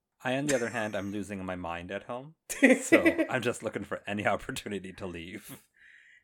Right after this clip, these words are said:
Speaker 2: Fair. Fair.
Speaker 1: Uh, to each his own. Or
Speaker 2: Are
Speaker 1: her
Speaker 2: you gonna
Speaker 1: own.
Speaker 2: go or see something? Are you gonna
Speaker 1: I
Speaker 2: go
Speaker 1: would,
Speaker 2: see Scream?
Speaker 1: I would like to go see Scream. Maybe not this week, maybe next week, but I do want to
Speaker 2: Okay,
Speaker 1: try.
Speaker 2: maybe if you're gonna go, I didn't think you wanted to go, but if you go,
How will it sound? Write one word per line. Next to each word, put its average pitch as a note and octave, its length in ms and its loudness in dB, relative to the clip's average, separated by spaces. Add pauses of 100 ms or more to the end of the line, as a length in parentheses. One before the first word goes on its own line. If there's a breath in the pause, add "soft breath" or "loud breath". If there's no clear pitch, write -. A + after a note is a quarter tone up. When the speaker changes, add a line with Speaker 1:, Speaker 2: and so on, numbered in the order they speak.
Speaker 2:
Fair. D3+ 300 0 (600)
Fair. - 220 -8 (420)
Speaker 1:
Uh, B2+ 120 -12 (100)
to - 180 -12
each - 180 -14
his G#2+ 240 -8
own. F2 300 -12 (300)
Or F#3 100 -10
Speaker 2:
Are F#3 80 -4
Speaker 1:
her F3+ 100 -6
Speaker 2:
you F3+ 60 -10
gonna G3 140 -6
Speaker 1:
own. G#3 60 -8
Speaker 2:
go A3+ 360 -4
or F#3+ 160 0
see G#3+ 240 -8
something? E4+ 400 -6
Are D4+ 60 4
you C4+ 100 4
gonna G4 160 4
Speaker 1:
I - 40 8
Speaker 2:
go F#4+ 60 10
Speaker 1:
would, F#4 100 6
Speaker 2:
see F4 120 6
Scream? D4 340 0 (220)
Speaker 1:
I C3+ 100 8
would C#3+ 100 4
like D3+ 140 6
to C3+ 100 2
go A#2+ 120 4
see G#2+ 220 -6
Scream. E2+ 420 -8
Maybe A#2+ 220 -4
not A#2+ 220 -4
this G2 200 -6
week, C3 220 -8
maybe F2+ 200 -6
next E2+ 320 -10
week, C#3 280 -8 (240)
but - 120 -6
I G2+ 140 -2
do F#2 260 -8
want F2+ 180 -4
to - 40 -4
Speaker 2:
Okay, - 100 -10
Speaker 1:
try. D4+ 100 -4
Speaker 2:
maybe D#4 300 -2 (160)
if C4+ 140 -4
you're D4+ 160 0
gonna A#4+ 180 -2
go, G#3+ 320 2
I B3+ 60 -2
didn't F#4+ 180 -2
think F#4+ 200 -4
you C#4 120 -2
wanted G#3 340 -4
to - 80 -10
go, F#3 120 -2
but F#3+ 120 -8
if G3 120 -12
you C4 160 -4
go, E3 480 -2